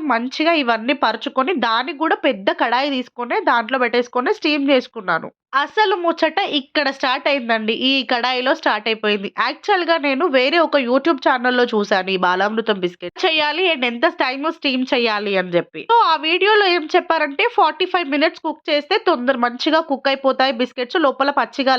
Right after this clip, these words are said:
లేకుండా అని చెప్పేసి చెప్పారు. ఆ ఫస్ట్ కుక్కర్‌కి వచ్చిన హోల్ ఉంది కదా,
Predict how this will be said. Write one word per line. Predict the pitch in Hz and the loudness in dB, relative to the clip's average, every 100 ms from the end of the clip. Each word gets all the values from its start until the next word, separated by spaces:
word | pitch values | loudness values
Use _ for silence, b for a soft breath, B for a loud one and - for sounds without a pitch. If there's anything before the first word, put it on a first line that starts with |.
| 226 | 0
లేకుండా | 220 233 254 311 | -2 -2 0 0
అని | 247 233 | 0 -2
చెప్పేసి | 220 240 247 370 | -2 -2 -2 -2
చెప్పారు. | - - 185 165 _ _ _ _ _ _ - | -2 0 -2 -4 _ _ _ _ _ _ -2
ఆ | 285 294 | -2 0
ఫస్ట్ | 339 349 427 403 370 | 2 2 0 -2 -2
కుక్కర్‌కి | 294 349 349 | 0 0 0
వచ్చిన | 339 - 320 311 302 285 | -2 0 2 4 2 2
హోల్ | 285 285 294 294 | 2 2 2 0
ఉంది | 277 294 | 2 2
కదా, | 285 | 2